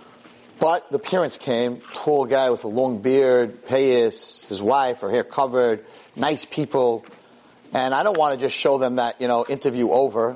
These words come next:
in twenty seconds. This kid's head was already sleeping. She was already on the desk. She was out. So I turned to the parents. I just wanted to make conversation. And I said, "Well, tell me about your other children."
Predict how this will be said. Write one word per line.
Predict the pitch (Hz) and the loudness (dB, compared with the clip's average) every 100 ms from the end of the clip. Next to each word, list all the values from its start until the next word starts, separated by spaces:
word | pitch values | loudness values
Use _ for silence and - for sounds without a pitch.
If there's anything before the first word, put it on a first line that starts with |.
| 131 | -6
in | 117 | -6
twenty | - 123 110 | -4 -4 0
seconds. | 143 131 110 120 127 - _ - - - | -2 -2 -4 -6 -10 -16 _ -20 -10 -6
This | - | -2
kid's | 175 117 | -2 0
head | 147 143 | 0 0
was | 131 | 2
already | 131 131 - | 2 2 -2
sleeping. | - 135 123 104 | -4 -4 -2 -6
She | - | 0
was | 123 | 2
already | 139 131 | 2 2
on | 127 | 0
the | 120 | 0
desk. | 101 92 - - - - - - | -2 -4 -12 -20 -20 -20 -20 -14
She | - | -2
was | 143 | 0
out. | 180 131 - _ _ _ _ - - - - - - - - | 2 0 -6 _ _ _ _ -20 -20 -20 -20 -20 -20 -20 -16
So | - 165 | -2 0
I | |
turned | 196 247 | 2 0
to | 226 | 0
the | 214 | 0
parents. | 233 226 | 0 -2
I | 170 | -2
just | 165 | -2
wanted | 190 | -2
to | 170 | 0
make | 175 165 - | 0 -2 -4
conversation. | 175 175 175 247 294 214 214 226 - - - - - - | -4 -4 -2 -2 -2 -4 -6 -8 -16 -20 -20 -20 -20 -4
And | 156 | -2
I | |
said, | 156 - 165 165 147 - - _ _ - - - - | 0 2 4 4 0 -10 -20 _ _ -20 -20 -20 -6
"Well, | 143 214 277 233 | 0 2 2 -2
tell | - 233 | -4 -4
me | 294 | -2
about | 254 269 | -2 0
your | 226 | 2
other | 277 233 | 0 -2
children." | - 131 107 95 | -6 -8 -8 -16